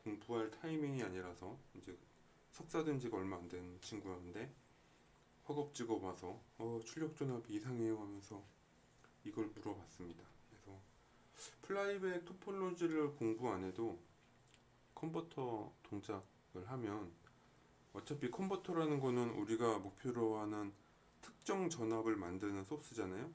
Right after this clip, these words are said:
이런 장치잖아요. 근데 그거를 벗어난 동작을 하는, 벗어난 동작을 하는 그 순간 바로 전원을 끄고, 어, 왜 그럴까 고민을 했었어야 되는데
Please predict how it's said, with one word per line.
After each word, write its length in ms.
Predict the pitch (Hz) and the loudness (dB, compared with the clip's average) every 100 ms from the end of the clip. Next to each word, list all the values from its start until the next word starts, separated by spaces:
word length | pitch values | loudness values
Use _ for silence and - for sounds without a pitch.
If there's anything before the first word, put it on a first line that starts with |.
| - | -10
이런 200 | 101 98 | -6 -6
장치잖아요. 680 | - 95 - 104 92 101 160 - - - - - | -6 -8 -6 -4 -2 -2 -4 -8 -20 -20 -20 -16
근데 140 | - - | -12 -2
그거를 400 | 123 117 120 113 | 2 6 6 4
벗어난 500 | - 117 156 151 131 | 0 6 10 10 8
동작을 460 | 120 107 113 107 | 2 2 2 2
하는, 500 | 139 143 135 127 135 - - - - - - - - - - - | 0 0 2 2 -2 -6 -18 -20 -20 -20 -20 -20 -20 -20 -20 -4
벗어난 400 | - 147 185 180 | 4 6 8 8
동작을 380 | 147 143 151 147 | 8 10 10 10
하는 300 | - 220 214 | 2 2 4
그 120 | 160 | 4
순간 460 | - 196 185 185 165 | 4 4 4 6 4
바로 400 | 110 117 151 156 | 2 2 2 0
전원을 420 | - 117 - 123 | -2 -2 -2 -6
끄고, 440 | - 156 143 165 - - - - - - - - - - - - | 2 2 4 0 -2 -18 -20 -20 -20 -20 -20 -20 -20 -20 -20 -18
어, 160 | 101 104 | -14 -4
왜 120 | 98 | 0
그럴까 500 | 107 113 107 - 110 - | 4 4 4 -2 -6 -6
고민을 520 | 110 107 107 101 95 | -2 0 2 0 -2
했었어야 500 | 131 135 143 - 113 | -6 -2 0 0 -4
되는데 460 | 98 92 85 87 | -4 -8 -8 -10